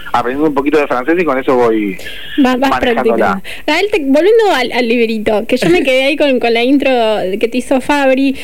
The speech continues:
Speaker 2: y bueno, vos también ahí planteás que para hacer la revolución como que necesitamos estar preparados también, ¿no? Como que no sé si todo el mundo se está como diciendo en este momento, "Bueno, vamos a hacer la revolución", ¿no? Y, y entre los ítems que, que un poco enumerás,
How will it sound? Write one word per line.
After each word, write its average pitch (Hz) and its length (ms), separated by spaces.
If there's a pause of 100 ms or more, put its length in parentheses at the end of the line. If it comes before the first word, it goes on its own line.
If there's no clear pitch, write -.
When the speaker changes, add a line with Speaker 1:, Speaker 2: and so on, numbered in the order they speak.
(200)
Speaker 2:
y 277 140
bueno, 339 220
vos 440 120
también 392 240
ahí 403 80
planteás 330 380
que 370 100
para 254 140
hacer 311 160
la 330 80
revolución 247 500
como 302 240
que 233 80
necesitamos 226 680
estar 254 260
preparados 214 720
también, 208 400
¿no? 254 140
Como 254 200
que 226 100
no 262 100
sé 320 100
si - 140
todo 226 180
el 220 80
mundo 240 300
se 226 100
está 233 240
como 220 460
diciendo 240 400
en 233 80
este 240 140
momento, 233 400
"Bueno, 208 260
vamos 240 240
a - 20
hacer 240 180
la 220 140
revolución", 214 600
¿no? 240 100
Y, 254 120
y 233 180
entre 240 240
los 240 140 (120)
ítems 294 460
que, 233 260
que 240 80
un 233 100
poco 269 180
enumerás, 254 440